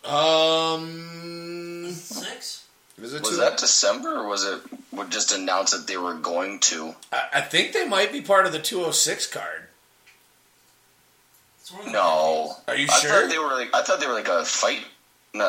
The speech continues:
Speaker 3: like a fight night or like an Ultimate Fighter finale card or something.
Speaker 1: Could be.
Speaker 2: Uh, I think they're on the undercard of a pay-per-view.
Speaker 1: That's what I was thinking too, is that they're on an undercard of a pay-per-view.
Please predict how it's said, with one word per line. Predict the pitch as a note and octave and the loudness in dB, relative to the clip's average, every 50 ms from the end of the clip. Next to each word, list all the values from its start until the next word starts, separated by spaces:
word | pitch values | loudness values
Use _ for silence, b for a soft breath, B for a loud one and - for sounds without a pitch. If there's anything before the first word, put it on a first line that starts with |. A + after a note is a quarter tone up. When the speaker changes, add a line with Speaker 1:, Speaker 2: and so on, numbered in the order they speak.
| F2+ F2+ | 4 2
Speaker 3:
like | E2+ E2 | 2 0
a | E2+ E2+ | -2 -2
fight | - - G#2+ A#2 A#2+ | 0 0 0 0 0
night | B2 B2 A#2+ G2+ | -2 -2 -2 -2
or | F#2+ F2 | -2 -4
like | E2+ E2+ - | -4 -4 -2
an | - | 0
Ultimate | E2+ F#2+ F#2+ - F#2 E2+ | 0 0 0 -2 -6 -6
Fighter | - - - F#2 G2+ G2+ G#2 F#2+ | -6 -4 -2 -2 -2 -2 -4 -4
finale | - - - F2 - - _ _ _ _ _ _ - E2+ F2+ G2+ A2 F2+ | -2 -2 -4 -4 -6 -12 _ _ _ _ _ _ -2 0 2 2 0 0
card | - - F2 D#2 | 0 0 0 2
or | D2 - | 4 4
something. | - E2+ - - - E2+ E2 D#2 - - | 4 4 2 -2 -4 -8 -8 -8 -10 -12
Speaker 1:
Could | - - G#2+ C3 D3 B2 | -10 -6 -6 -6 -6 -8
be. | A#2+ A2 A#2 A#2 B2+ C3+ | -8 -4 -4 -2 -2 -4
Speaker 2:
Uh, | C3+ | -6
I | C3+ C3+ - - | -10 -14 -16 -18
think | - - D3+ - | -20 -20 -20 -20
they're | D3+ D#3 D#3 | -20 -20 -20
on | |
the | C#3+ C#3 | -18 -18
undercard | C3+ C#3 C#3 C#3+ C#3+ - - D3 C3+ C3 | -18 -18 -18 -20 -20 -18 -18 -18 -18 -18
of | C3 C3+ C3 | -20 -20 -20
a | - | -18
pay-per-view. | C#3 C3 C3 - - C3 - B2+ B2+ B2 - - _ _ | -18 -18 -18 -18 -20 -20 -20 -18 -18 -18 -18 -20 _ _
Speaker 1:
That's | - C3 D3+ D#3+ - - | -2 -2 -2 0 0 0
what | G#3 D#3 | 2 4
I | C#3 C#3 D#3+ F#3+ | 4 4 4 4
was | F#3+ - - | 2 0 0
thinking | C#3+ C3+ B2 A#2 B2 A#2 | -2 -4 -4 -6 -8 -8
too, | - C#3 D3+ E3 D3+ | -6 -6 -4 -4 -4
is | B2 A2+ | -4 -4
that | A#2 A2+ | -6 -6
they're | A#2 A#2 A#2 A#2+ | -4 -2 -2 0
on | A#2 A2+ A2 | -2 -2 -4
an | A2 | -6
undercard | A2+ A#2+ B2 B2 A#2+ - B2+ B2 A#2+ | -6 -6 -6 -6 -6 -4 -4 -4 -4
of | A2+ | -6
a | G2+ - | -10 -12
pay-per-view. | - A2+ A2+ C#3 - D3 - F2 F#2+ F#2 F2 F2+ | -8 -8 -6 -6 -8 -10 -14 -14 -14 -12 -12 -14